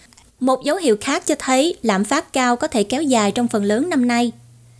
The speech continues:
Áp lực lạm phát gia tăng được nhấn mạnh bởi các dữ liệu khác vào thứ Ba, cho thấy thước đo giá mà các nhà máy ở bang New York nhận được đã tăng lên mức cao kỷ lục trong tháng hai,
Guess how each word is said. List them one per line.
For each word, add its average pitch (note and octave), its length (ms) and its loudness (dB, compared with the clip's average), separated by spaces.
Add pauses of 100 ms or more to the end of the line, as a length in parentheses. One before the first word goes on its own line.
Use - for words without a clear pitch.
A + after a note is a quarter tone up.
(100)
Áp E4 180 -4
lực A#3+ 200 2
lạm G3 200 -2
phát C#4+ 280 -2
gia B3+ 140 0
tăng A#3+ 380 0
được G#3 180 2
nhấn C4+ 240 -2
mạnh A3 320 0
bởi G#3 200 0
các D#4+ 180 -8
dữ A3 120 2
liệu G3 260 -2
khác E4 320 -4
vào A3+ 100 2
thứ C#4+ 160 -4
Ba, B3 320 0 (500)
cho D#4 100 2
thấy D4 500 -2
thước E4+ 200 -2
đo B3+ 180 0
giá A#3 380 0
mà D#4+ 200 0
các - 180 -6
nhà A#3+ 140 2
máy A3 380 0
ở G#3+ 120 2
bang A#3 300 0
New A#3 280 0
York F4+ 140 0 (120)
nhận G#3 240 -2
được G3+ 300 0 (360)
đã A#3 120 -2
tăng C4+ 240 -2
lên B3 180 2
mức F4+ 180 -2
cao B3 180 0
kỷ A3 160 0
lục C4+ 340 0
trong A3+ 180 0
tháng D4 180 -8
hai, B3+ 360 0